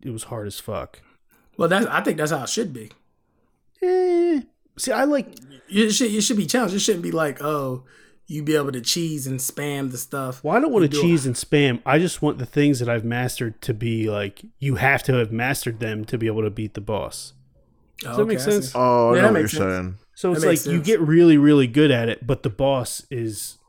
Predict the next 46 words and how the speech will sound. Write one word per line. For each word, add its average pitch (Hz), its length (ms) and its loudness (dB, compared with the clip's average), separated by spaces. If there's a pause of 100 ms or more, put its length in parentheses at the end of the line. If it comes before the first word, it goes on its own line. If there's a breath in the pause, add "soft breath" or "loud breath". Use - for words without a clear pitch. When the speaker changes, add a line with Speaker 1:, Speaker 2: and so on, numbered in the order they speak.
(320)
Speaker 1:
still 170 340 -2
hard 139 220 0
as 117 120 -6
Speaker 2:
Right. 127 80 -4
Speaker 1:
fuck. 123 320 -4 (220)
But 135 200 0
the 139 180 -4
only 160 300 4
way 147 160 2
you're 127 140 -2
gonna 123 160 -4
beat 127 200 0
him 117 160 -4
is 117 180 -10
if 123 180 -8
you 123 100 0
mastered 110 460 -6
shit. - 300 -12 (240 soft breath)
So 147 140 4
it's 139 80 4
Speaker 2:
Right, 147 60 0
Speaker 1:
not, 151 180 4
Speaker 2:
right. 139 80 -8
Speaker 1:
not 156 180 4
a 139 40 4
game 135 180 4
Speaker 2:
If 208 60 6
you, 220 60 8
Speaker 1:
you 208 60 6
Speaker 2:
if 170 60 2
Speaker 1:
could 156 100 4
Speaker 2:
you - 60 2
Speaker 1:
put 147 180 4
down 120 240 0
for - 80 -10
six - 320 -10
months. - 400 -12 (220)
Speaker 2:
Like, 156 320 0
if 143 160 -4
you, 170 100 -6
you 160 120 0
have 156 120 2
to 151 80 -4
develop, 139 440 -4
like, 131 240 -8
the, 117 200 -12